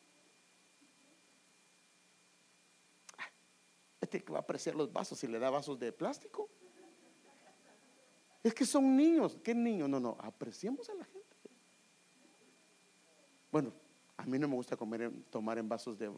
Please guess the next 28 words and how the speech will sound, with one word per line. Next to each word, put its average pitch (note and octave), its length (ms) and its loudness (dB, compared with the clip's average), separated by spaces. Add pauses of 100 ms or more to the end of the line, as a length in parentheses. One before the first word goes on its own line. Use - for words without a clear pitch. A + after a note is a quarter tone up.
(280)
de, G#2+ 280 -10
de A2 120 -12
plástico. - 500 -16 (1080)
Pero - 160 -14 (420)
esa C3+ 160 -8
es A#2 60 -10
otra B2 220 -6
cosa. - 260 -8 (2250)
Así G#3 280 2
que A#3+ 140 2
si G#3+ 160 2
alguno F3+ 400 2
se G3+ 160 2
limpia G3+ 380 4
de E3 100 2
estas F3+ 300 0
cosas, C4+ 320 0
será D#3+ 220 0
un E3+ 180 -2
vaso F#3 300 -2
de B2+ 120 -4
honra, C#4 500 0 (400)
santificado, D#3 1000 -4 (300)
útil G3 420 -2
para B2+ 380 -2
su C#3 260 -6
amo, B3+ 320 -4 (300)
preparado G3+ 680 -4